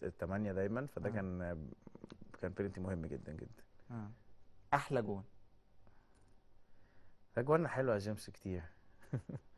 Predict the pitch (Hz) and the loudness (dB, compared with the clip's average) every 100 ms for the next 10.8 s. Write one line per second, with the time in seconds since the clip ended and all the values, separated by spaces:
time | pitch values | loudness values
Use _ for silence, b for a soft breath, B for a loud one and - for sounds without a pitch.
0 | b b b - 147 143 147 165 165 127 | b b b 6 6 8 8 10 10 10
1 | 131 151 190 - 190 415 - - 71 123 | 10 12 12 12 12 10 8 0 10 12
2 | 135 143 127 123 120 147 131 113 110 131 | 12 10 8 8 8 8 6 4 4 4
3 | 147 - - - - - 90 - 57 107 | 2 -2 -18 -18 -16 -8 -6 -6 -6 -6
4 | - 131 170 120 107 110 107 104 95 120 | 2 4 6 4 2 2 2 0 0 -2
5 | - - 117 110 110 - - - 120 110 | -8 -6 -4 -2 -4 -12 -18 -14 -6 0
6 | 117 110 104 95 87 92 101 98 101 92 | 2 2 0 0 2 2 4 4 6 2
7 | - 131 - 101 - 80 87 82 92 82 | 2 -2 0 -2 0 0 0 -2 -4 -4
8 | - 92 - - - - - 110 104 - | -4 -4 -6 -20 -18 -16 -12 -8 -8 -10
9 | - - - - - - - - - - | -18 -20 -20 -20 -18 -16 -14 -16 -18 -18
10 | - - - 110 110 104 120 - | -18 -18 -6 -2 0 0 -4 -4